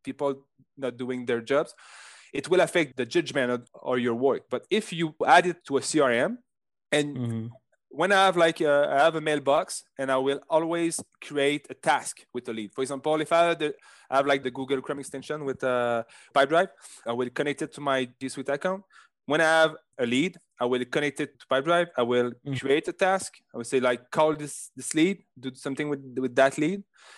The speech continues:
Speaker 1: And I will
Speaker 2: Mm-hmm.
Speaker 1: also forward the email to my customers. So I double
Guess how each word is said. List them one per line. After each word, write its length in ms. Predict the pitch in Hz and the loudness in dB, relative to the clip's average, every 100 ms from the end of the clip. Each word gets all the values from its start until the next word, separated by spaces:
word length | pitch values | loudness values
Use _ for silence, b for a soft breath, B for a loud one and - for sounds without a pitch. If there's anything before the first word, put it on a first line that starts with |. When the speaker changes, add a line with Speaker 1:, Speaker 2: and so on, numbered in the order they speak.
| B | B
Speaker 1:
And 100 | 135 | 4
I 40 | |
will 160 | 131 143 | 6 8
Speaker 2:
Mm-hmm. 100 | 147 | 8
Speaker 1:
also 460 | 147 165 165 175 - | 8 6 6 6 2
forward 560 | - 160 147 151 147 131 | 0 4 6 4 2 0
the 100 | 139 | 0
email 380 | 143 139 143 143 | 0 0 0 -2
to 360 | - 139 135 135 _ _ _ | -6 -6 -6 -8 _ _ _
my 340 | 127 123 123 120 | -2 -2 -2 -8
customers. 500 | 123 - 131 160 - b b b | -12 -10 -8 -8 -10 b b b
So 220 | - 135 | -2 2
I 80 | 139 | 4
double 640 | 123 156 156 165 165 156 | 4 4 6 6 4 2